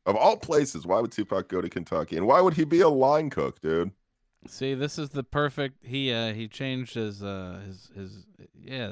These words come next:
Speaker 2: it's the perfect disguise.
Speaker 1: Yeah.
Speaker 2: For-, would Tupac be forty-six?
Speaker 1: Not sure now.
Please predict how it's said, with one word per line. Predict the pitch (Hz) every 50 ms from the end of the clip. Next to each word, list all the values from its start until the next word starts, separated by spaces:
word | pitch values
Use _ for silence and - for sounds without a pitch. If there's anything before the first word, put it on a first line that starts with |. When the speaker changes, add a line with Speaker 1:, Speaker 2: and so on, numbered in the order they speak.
| 98
Speaker 2:
it's | 104 - -
the | -
perfect | - - 139 139 - - 127
disguise. | 117 107 - - 117 127 175 190 117 101 101 - - _ _ _ _ _ _ _ _ _ _ _ _ _ _ _ _ _ _ _ _ _ _ _ _ _ _ _ _ _ _ _ _ -
Speaker 1:
Yeah. | 95 87 78 71 65 73 - _ _ _ _ _ _ _ _ _ _ _ _ _ _ _ _ _ _ _ _
Speaker 2:
For-, | _ - 160 175 - _ -
would | 135 156 208 208 -
Tupac | - 233 240 - 247 240 240 233 - -
be | 214 208 208
forty-six? | - - 202 208 214 220 208 - - 190 208 277 - - - - _ _ _ _ _ _ _ _ _ _ _ _ _ _ _ _ _ _ _ _ _ _ -
Speaker 1:
Not | 269 277 294
sure | - - - - - - 117
now. | 95 82 78 76 78 80